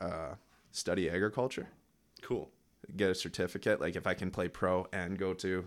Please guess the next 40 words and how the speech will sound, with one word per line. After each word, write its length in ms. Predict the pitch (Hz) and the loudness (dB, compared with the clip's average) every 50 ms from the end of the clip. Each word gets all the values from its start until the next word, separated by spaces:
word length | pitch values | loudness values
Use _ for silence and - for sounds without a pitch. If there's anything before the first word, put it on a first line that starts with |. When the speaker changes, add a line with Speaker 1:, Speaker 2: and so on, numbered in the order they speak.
| - - | -2 0
Speaker 1:
agricultural 600 | 101 92 98 95 - 95 95 - - 110 110 110 | 0 2 2 2 2 0 0 2 2 0 0 0
school, 340 | - - - 139 165 196 - - 92 | 0 0 -2 -2 -2 -2 -6 -10 -10
Speaker 2:
Mm-hmm. 160 | 92 95 82 - - - - - | -8 -6 -8 -8 -10 -16 0 6
Speaker 1:
or 120 | - 135 151 | 10 10 12
even 180 | 170 180 139 | 12 10 8
just 180 | 131 127 127 - | 6 4 4 4
work 160 | 110 110 - | 4 4 4
on 100 | 98 90 | 2 0
a 60 | 80 | 0
farm 420 | - - 98 95 104 110 98 82 - - - - _ _ - - - | 0 0 2 2 4 2 2 -2 -4 -12 -20 -20 _ _ -20 -18 -12
while 160 | - 76 85 85 | -8 -6 -4 -2
I'm 100 | 87 85 | -2 0
over 180 | 82 85 78 78 | 0 0 -2 -2
there. 240 | 82 82 80 82 - - - - - - | -2 -2 -4 -4 -8 -10 -20 -18 -12 -8
Speaker 2:
Yeah. 140 | 82 78 - - - _ _ - - | -8 -8 -8 -10 -14 _ _ -16 -10
Speaker 1:
And, 280 | - 82 65 57 60 69 | -8 -8 -8 -6 -6 -6
uh, 180 | 71 76 78 85 | -4 -4 -4 -4
Speaker 2:
That's 160 | 87 85 - | -6 -6 -8
a 60 | 80 76 | -8 -10
thing 200 | - 82 78 76 | -8 -10 -10 -10
people 260 | - - - - 76 | -10 -12 -12 -12 -12
do. 220 | - 80 80 82 - _ _ - | -10 -10 -12 -12 -14 _ _ -18
Speaker 1:
<laughs> 180 | - - - | -14 0 6
yeah, 500 | - 165 139 165 147 135 131 120 127 127 120 - - - 294 339 320 294 254 202 - | 8 8 10 10 10 12 10 10 10 8 6 4 2 4 4 4 4 4 2 2 6
yeah, 180 | 160 165 156 127 | 10 12 12 12
you 140 | 113 113 107 | 12 12 10
know. 200 | 104 113 131 139 | 10 10 8 6
<laughs> 180 | - - - - 139 - - - - - | 4 4 4 6 10 12 12 12 12 10
Speaker 2:
Play 140 | 160 175 | 6 6
professional 500 | 131 139 131 127 139 139 127 - 135 131 | 6 6 4 6 6 6 6 6 2 4
volleyball, 480 | 120 131 127 127 127 131 135 127 123 120 | 6 8 8 8 8 8 8 8 8 8
work 180 | 123 131 127 127 | 6 4 4 2
on 80 | 117 | 0
a 60 | 113 | 0
farm 260 | 110 - 120 117 113 110 | 2 2 2 2 2 0
at 60 | 104 | -2
the 80 | 110 | -4
same 260 | - - 113 107 107 104 | -4 -4 -2 -4 -2 -2
time. 380 | - 113 107 107 104 104 107 123 | 0 0 0 0 -2 -2 0 2
Speaker 1:
Yeah, 280 | 165 160 123 107 90 | 6 8 8 8 6